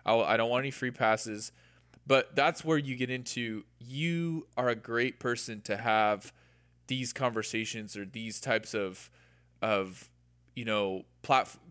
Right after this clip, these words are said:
create a platform or create a curriculum or create an initiative or be, be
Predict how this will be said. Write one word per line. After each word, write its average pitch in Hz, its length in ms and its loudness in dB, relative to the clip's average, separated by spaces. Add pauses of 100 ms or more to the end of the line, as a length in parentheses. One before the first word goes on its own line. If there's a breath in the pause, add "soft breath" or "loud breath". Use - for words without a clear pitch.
(520)
create 143 280 2
a 135 40 2
platform 113 720 0
or 107 120 -4
create 139 240 2
a 135 40 0
curriculum 110 600 -2
or - 80 -12
create 127 260 0
an 127 100 -8
initiative 104 600 -4
or 101 320 -2 (480 soft breath)
be, 135 280 -4 (220)
be 147 380 -2